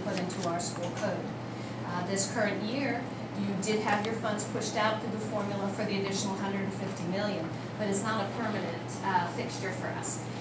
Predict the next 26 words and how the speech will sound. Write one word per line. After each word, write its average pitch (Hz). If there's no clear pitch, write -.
Um, 202
and 208
we 226
believe 214
that, 196
um, 180
it 185
is 185
essential 190
for 180
Pennsylvania 180
to 202
do 208
so. -
The 233
only 226
other 214
states 208
that 190
do 214
not 190
have 202
it 180
is 180
North 190
Carolina 190